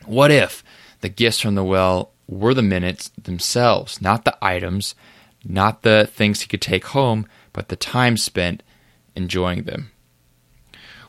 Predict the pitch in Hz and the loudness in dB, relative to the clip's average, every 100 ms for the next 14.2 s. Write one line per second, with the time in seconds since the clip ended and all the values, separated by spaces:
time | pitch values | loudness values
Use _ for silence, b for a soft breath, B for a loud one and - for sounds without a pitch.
0 | 104 95 98 104 120 110 104 101 107 110 | -4 0 2 2 0 -2 0 2 2 0
1 | 95 - 104 - 120 123 139 120 95 107 | -6 -2 -4 -4 -4 -2 0 -2 -4 -2
2 | 101 101 98 98 104 104 101 95 92 90 | -2 -2 -2 2 2 2 -2 -2 -4 -2
3 | 95 98 101 - 98 92 92 104 98 95 | 0 2 0 -2 -4 -4 -4 -6 -4 -8
4 | 90 95 90 - - b b b b - | -6 -2 -4 -6 -20 b b b b -2
5 | - 104 131 139 151 - b b b b | 0 2 0 -2 -2 -8 b b b b
6 | b b b _ _ _ _ - 156 143 | b b b _ _ _ _ 0 2 4
7 | 131 113 113 110 107 - - 104 98 95 | 4 4 4 2 0 -8 -4 0 2 0
8 | 92 - - 95 92 - - - - b | -2 -4 -2 0 0 -4 -10 -12 -16 b
9 | b b - 110 104 110 117 110 113 - | b b -12 0 0 2 -2 -2 -2 -2
10 | - 127 123 113 - _ B B 101 101 | -2 0 0 0 -2 _ B B -2 4
11 | 110 113 101 98 90 - - 123 - 104 | 4 4 0 0 0 -6 0 0 0 -2
12 | 104 104 98 95 - - 95 92 90 87 | 2 2 2 0 0 2 2 2 -2 -4
13 | 98 120 123 92 92 92 - 90 92 87 | 0 2 2 2 0 0 -2 -4 -2 -2
14 | 87 87 | -2 -6